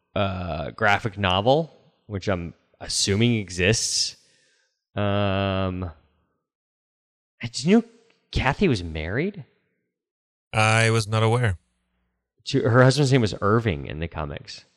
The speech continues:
Speaker 2: Oh.
Speaker 1: <laughs>
Speaker 2: That's more than I
Speaker 1: Um,
Speaker 2: wanted to know.
Speaker 1: Yeah.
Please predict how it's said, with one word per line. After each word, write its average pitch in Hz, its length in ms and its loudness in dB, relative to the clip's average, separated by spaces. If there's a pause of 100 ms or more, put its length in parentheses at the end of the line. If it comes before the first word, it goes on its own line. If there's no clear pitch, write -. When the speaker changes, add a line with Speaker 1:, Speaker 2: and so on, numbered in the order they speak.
(420)
Speaker 2:
Oh. 185 280 4 (1300)
Speaker 1:
<laughs> - 60 -6 (2250)
Speaker 2:
That's 120 380 8
more 123 200 8
than 135 120 8
I 147 60 6
Speaker 1:
Um, 143 60 6
Speaker 2:
wanted 143 260 6
to 156 100 4
know. 165 220 4 (1300)
Speaker 1:
Yeah. 101 500 2